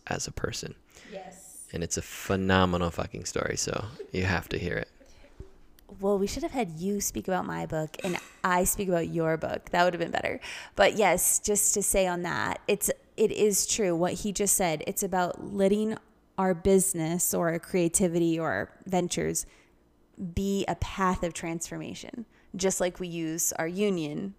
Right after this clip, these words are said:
Speaker 2: as a path for spiritual and personal growth.
Speaker 1: Absolutely. And my book, Everything You Never Learned About Sex, Take Back Your Masculine Power and Use Your Sex Energy for Good,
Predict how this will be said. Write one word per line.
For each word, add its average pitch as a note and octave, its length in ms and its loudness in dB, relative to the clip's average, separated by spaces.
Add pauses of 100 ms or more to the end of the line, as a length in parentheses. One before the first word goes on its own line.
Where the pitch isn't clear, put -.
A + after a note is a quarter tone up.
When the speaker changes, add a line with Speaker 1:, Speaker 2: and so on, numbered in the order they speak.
(100)
Speaker 2:
as E3+ 160 0
a F3 60 -2
path - 300 -6
for - 400 -6 (300)
spiritual - 600 -2
and - 100 -8
personal - 340 -4
growth. - 340 -8 (1160)
Speaker 1:
Absolutely. - 580 -4 (1700)
And G#2 480 8 (360)
my G2+ 600 6
book, F#2 360 4
Everything G#2+ 340 4
You G2+ 100 4
Never G2 200 8
Learned F2+ 240 4
About F2+ 240 4
Sex, - 400 0
Take E2+ 180 0
Back F2 260 0
Your F2+ 80 -2
Masculine F2 440 0
Power - 280 0
and - 120 -6
Use A2 160 -6
Your - 80 -4
Sex - 260 -2
Energy F2+ 260 -6
for - 160 -6
Good, G2 320 6